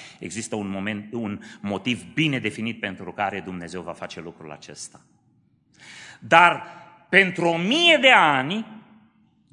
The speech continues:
Domnul cu biserica va coborî pe pământ și spune Biblia, în Apocalipsa douăzeci, „Ei au împărățit împreună cu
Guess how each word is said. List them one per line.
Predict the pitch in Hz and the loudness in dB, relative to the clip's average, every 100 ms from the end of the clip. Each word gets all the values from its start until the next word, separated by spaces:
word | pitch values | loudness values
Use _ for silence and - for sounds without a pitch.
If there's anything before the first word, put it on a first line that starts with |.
| - | -2
Domnul | - 262 294 240 185 156 | 4 6 6 4 2 2
cu | 170 | -2
biserica | 151 - 240 226 196 170 | 0 2 2 4 4 8
va | 180 - | 6 6
coborî | 190 175 175 | 4 4 2
pe | - 226 | 2 2
pământ | 202 160 202 240 | 2 2 0 2
și | 233 | 2
spune | - - 277 311 285 | 2 2 2 4 6
Biblia, | 311 254 214 190 151 - - - - _ - - - | 4 6 6 6 6 2 -6 -20 -20 _ -20 -20 0
în | 196 196 | 4 6
Apocalipsa | 190 196 202 247 226 226 | 6 6 6 4 2 2
douăzeci, | 185 220 180 143 110 151 240 - - - - _ | 4 4 2 0 0 2 2 -2 -10 -14 -20 _
„Ei | - 139 180 302 339 302 - | -10 0 6 8 6 4 4
au | 208 285 294 277 254 320 | 8 8 6 0 2 4
împărățit | 294 - - 269 233 240 226 - 370 359 | 2 0 4 6 6 0 -2 0 2 2
împreună | 247 202 - 175 196 277 233 202 | 0 0 2 2 4 2 2 0
cu | - | -2